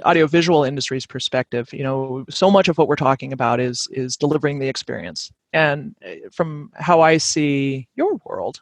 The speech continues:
um, not to speak on behalf of what you do or your world, but it really, it,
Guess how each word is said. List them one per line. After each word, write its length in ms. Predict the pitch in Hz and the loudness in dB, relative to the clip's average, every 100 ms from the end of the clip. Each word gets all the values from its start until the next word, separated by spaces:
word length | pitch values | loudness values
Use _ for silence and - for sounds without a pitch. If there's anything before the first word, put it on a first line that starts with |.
| _ | _
um, 340 | 151 139 139 139 | -6 -4 -4 -2
not 200 | 156 - | -2 0
to 80 | 143 | -6
speak 340 | - 135 - - | -6 -8 -10 -10
on 160 | 143 | -6
behalf 340 | 135 127 131 147 | -2 -2 -2 -4
of 140 | 135 | -4
what 180 | 160 160 | 0 2
you 100 | 190 | 4
do 160 | 175 160 | 6 6
or 160 | 160 165 | 6 6
your 180 | 160 | 4
world, 360 | 156 147 139 147 - - - | 4 4 4 2 -2 -12 -2
but 100 | 185 | 4
it 100 | 190 | 4
really, 340 | 185 190 175 165 | 6 6 6 4
it, 220 | - | 2